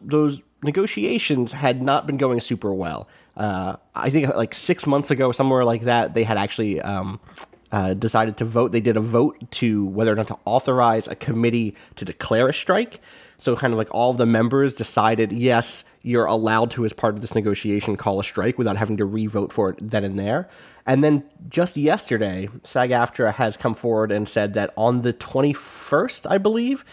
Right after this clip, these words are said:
um, October twenty-first at twelve oh one A M, if negotiations are still unsuccessful, the, the union will strike.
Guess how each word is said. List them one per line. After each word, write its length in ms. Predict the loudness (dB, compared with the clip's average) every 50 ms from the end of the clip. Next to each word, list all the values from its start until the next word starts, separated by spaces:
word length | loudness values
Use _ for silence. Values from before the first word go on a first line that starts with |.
| -20 -20 -20 -20 _ _ -2
um, 340 | 2 2 4 2 2 2 0
October 320 | -2 0 0 0 0 0
twenty-first 560 | 0 0 0 0 2 2 0 0 -2 -6 -20 -20 -20 -12 _ -6
at 120 | -6 -4 0
twelve 200 | 2 2 4 4
oh 80 | 4
one 200 | 4 4 4 4
A 120 | 4 4 4
M, 280 | 4 4 2 2 0 -2 -6 -10 _ _ _ _ _ _ _ _ _ _ _ -20 -10 -6
if 160 | -6 -2 0
negotiations 600 | 2 2 4 4 2 4 4 2 2 2 0 -2 -4
are 60 | -2
still 200 | 0 2 2 2
unsuccessful, 760 | 2 0 0 -4 -2 0 0 0 0 0 -2 -2 -2 -4 -6 -10 -18 -20 -20 _ -18 -14
the, 640 | -12 -6 -2 2 2 4 4 2 2 0 0 -2 -2
the 100 | -2 -2 -2
union 340 | 0 0 2 2 2 2
will 100 | 2 0
strike. 540 | 0 -2 -6 -8 -8 -10 -12 -16 -20 -20 _